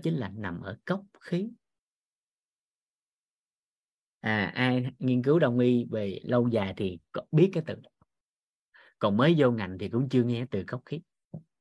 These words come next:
Dạ. Cốc khí, cốc có ô nghe. À,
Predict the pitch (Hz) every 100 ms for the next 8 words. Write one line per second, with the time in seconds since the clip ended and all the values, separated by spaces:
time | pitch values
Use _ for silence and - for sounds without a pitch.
0 | _ _ - 92 90 - _ _ _ _
1 | _ _ _ _ _ _ _ _ _ _
2 | _ _ _ _ _ _ _ - - -
3 | _ - 175 - 190 208 - 185 196 185
4 | - 147 139 123 - _ _ _ _ _
5 | _ _ _ _ _ _ _ _ _ _
6 | -